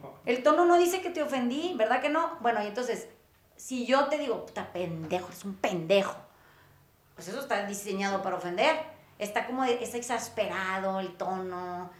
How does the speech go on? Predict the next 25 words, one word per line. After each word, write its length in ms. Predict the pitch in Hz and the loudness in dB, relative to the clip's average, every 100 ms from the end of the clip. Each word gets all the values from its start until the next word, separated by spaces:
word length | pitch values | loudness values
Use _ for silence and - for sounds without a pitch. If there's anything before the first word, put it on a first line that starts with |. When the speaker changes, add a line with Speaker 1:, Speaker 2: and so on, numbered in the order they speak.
| - | -20
Speaker 2:
es 100 | - | -6
como 200 | 226 220 | -4 -2
exigente, 920 | 208 - 185 208 202 202 196 196 196 | -4 -6 -8 -4 -4 -4 -6 -6 -4
es 80 | 190 | -4
ninguneador. 1160 | 220 214 214 208 190 180 175 170 175 175 175 - - - _ _ _ | -8 -8 -6 -4 -2 -2 -2 2 6 6 4 -4 -16 -20 _ _ _
Si 300 | - 262 254 | -8 -4 6
yo 180 | 311 349 | 8 10
digo, 280 | 349 285 262 | 8 6 4
"Yo 140 | 302 | 2
claro 200 | 302 339 | 2 2
que 100 | 392 | 2
no 100 | 359 | 0
te 80 | 349 | 4
lo 100 | 339 | 2
dije 240 | 311 339 | 2 0
con 140 | 311 277 | 0 0
esa 160 | 269 | -2
intención", 840 | 294 294 254 240 254 262 240 - - - | -2 0 0 2 2 4 2 -4 -14 -2
no 220 | 262 302 | 0 2
tengo 300 | 403 415 453 | 0 0 0
que 80 | 440 | 0
aclarar 520 | 415 370 294 311 359 | 0 4 6 8 6
la 120 | 370 370 | 4 0
intención, 580 | 349 294 269 311 302 262 | -2 -4 0 0 2 6
va 160 | 302 | 6